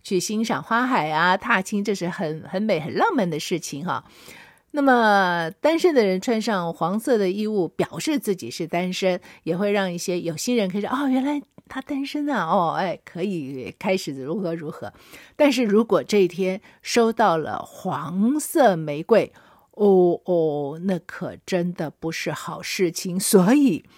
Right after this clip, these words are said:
如果有人觉得说，“哦，每个月十四号都情人节，五月我也来送个，哎，黄色很漂亮，送，”哎，糟糕了，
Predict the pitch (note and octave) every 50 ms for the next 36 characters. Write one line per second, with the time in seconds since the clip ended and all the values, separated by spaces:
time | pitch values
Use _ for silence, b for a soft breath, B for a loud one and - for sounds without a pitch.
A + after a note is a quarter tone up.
0 | B B B B B B B B B B B _ _ - F3 G3 G#3 G#3 F#3+ F3+
1 | D3 C3+ D3+ F#3 D#3+ - E3+ E3 E3+ F3+ F3+ - G3 F#3 D3+ - C4+ E4+ G#4 G#4+
2 | G4+ F#4+ D#4+ A#3+ G3 F3 F3 E3+ D#3 D#3+ G#3+ C4+ E4 E4 B3+ - - G3+ A#3 -
3 | D4 C4 C4 C4+ C4+ D4 D#4 D4 - - B3 B3 C4 C#4 C#4+ - A#3+ B3 B3 A3
4 | G#3+ B3 C4+ C4 C4 B3+ G#3 G3+ G3 B3 - - E4 C#4+ A#3+ G#3+ G3 F#3 G3 A#3+
5 | B3 B3+ G3 - - - D#3 F3 A#3+ - G4+ F4+ A#3+ D3 - - - C4 G#3+ F#3+
6 | F3+ G3 - - - - F3 - - G3+ E3+ D#3 - D#3 D#3+ E3 D#3 A2+ b